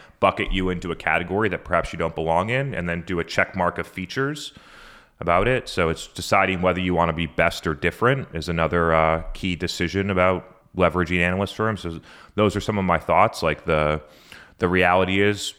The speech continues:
is it worth the money? For some companies, it is. And I think that every, every leader, every C M O or, or revenue leader should be able to make that decision for themselves, leveraging their own customer data,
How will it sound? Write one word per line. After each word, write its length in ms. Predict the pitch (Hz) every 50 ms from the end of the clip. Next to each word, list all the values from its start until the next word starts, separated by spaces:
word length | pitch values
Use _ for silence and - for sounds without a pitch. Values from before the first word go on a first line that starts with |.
| _
is 160 | - 95 92 104
it 140 | 92 85
worth 260 | 87 104 113 110 - -
the 60 | 95
money? 500 | 90 82 85 87 101 123 143 160 143 - _ _ _
For 140 | _ - 101
some 220 | - - 120 120 -
companies, 500 | - 135 123 - 131 127 131 135 107 117
it 80 | 113
is. 400 | 110 92 76 73 - - - - - _ _ _ _ _ _ -
And 100 | 87 90
I 60 | 87
think 160 | - 95 85
that 120 | 92 90 85
every, 540 | 87 87 85 90 90 90 87 87 87 87 - -
every 440 | 90 82 87 90 87 85 85 80 - - - -
leader, 560 | 85 90 90 92 90 95 98 107 110 110 -
every 200 | 82 80 87 85
C 200 | - - 92 90
M 140 | 82 80 85
O 180 | 85 92 95
or, 200 | 95 85 80 78 - -
or 380 | - 80 82 80 78 78 78
revenue 500 | 73 - 80 87 85 78 87 87 87 85
leader 240 | 90 90 92 98 104
should 120 | 98 - 87
be 60 | 87
able 120 | 82 82
to 60 | 82
make 200 | 80 85 82 -
that 160 | - 82 82 -
decision 360 | 85 - - 87 80 85 80
for 120 | - 87
themselves, 520 | 82 80 78 - - 82 87 104 104 101 -
leveraging 520 | 85 80 80 80 87 85 - 87 82 82
their 160 | 82 82 85
own 120 | 82 82 80
customer 440 | - 87 85 - - - 80 80
data, 480 | 76 76 82 82 85 92 104 110 113